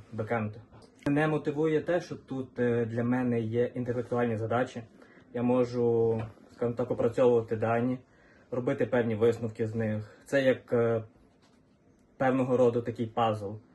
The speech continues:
який ми розв'язуємо. Також я можу застосовувати тут свої програмістські навички, автоматизуючи певні речі.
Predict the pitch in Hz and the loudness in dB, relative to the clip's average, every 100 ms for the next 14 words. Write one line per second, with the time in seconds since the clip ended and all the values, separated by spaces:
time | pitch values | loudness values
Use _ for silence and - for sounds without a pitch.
0 | _ _ - 113 123 117 113 110 110 110 | _ _ -14 -8 -2 0 0 0 2 0
1 | 110 113 143 147 151 135 131 127 123 123 | 0 0 2 2 2 2 0 -2 -6 -8
2 | 117 123 117 113 117 117 113 110 117 117 | -2 2 4 2 -2 -4 -6 -4 -4 -2
3 | 110 113 113 117 120 - 113 127 143 - | -4 -4 -4 -4 -4 -4 -4 -2 -4 -4
4 | 127 120 - - - 117 120 123 117 113 | -6 -6 -10 -20 -12 -10 -4 -2 -2 -2
5 | 123 113 110 117 113 107 104 98 - | -2 -2 -2 0 0 -2 -2 -4 -8